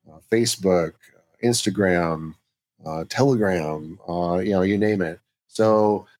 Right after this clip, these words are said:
there's a lot more avenues for them to reach people. And so I think while email will always remain, you know,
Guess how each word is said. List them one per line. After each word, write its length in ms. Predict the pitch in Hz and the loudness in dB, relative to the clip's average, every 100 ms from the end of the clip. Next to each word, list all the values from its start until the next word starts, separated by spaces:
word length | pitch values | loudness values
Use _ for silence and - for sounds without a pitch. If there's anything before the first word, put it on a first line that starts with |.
| _ _ | _ _
there's 280 | 113 113 110 | 0 0 0
a 40 | |
lot 400 | 113 120 127 - | 0 0 -2 -4
more 560 | 120 117 120 127 131 110 | -6 0 2 2 2 2
avenues 800 | 104 101 101 104 101 101 98 | 2 2 2 0 2 0 -2
for 160 | - 98 | -2 -2
them 420 | 95 98 98 101 | 0 0 0 -4
to 800 | 98 - 98 95 95 95 95 92 - _ _ 85 | -4 0 2 4 4 2 2 0 -4 _ _ -4
reach 360 | 101 131 - | -2 0 0
people. 560 | 139 135 165 175 185 - _ _ - | 0 2 2 4 0 -6 _ _ -8
And 120 | 107 | -6
so 240 | - 113 110 | 0 2 4
I 140 | 110 | 2
think 280 | 113 120 113 | 2 0 2
while 260 | 107 104 | 0 0
email 520 | 120 127 117 107 107 101 | -2 0 2 2 2 2
will 140 | 101 | 2
always 460 | 101 107 101 98 101 | 2 2 2 0 0
remain, 720 | 98 98 104 107 98 92 98 | 0 2 2 0 0 -2 -4
you 120 | 113 | -2
know, 320 | 92 90 92 | 2 2 0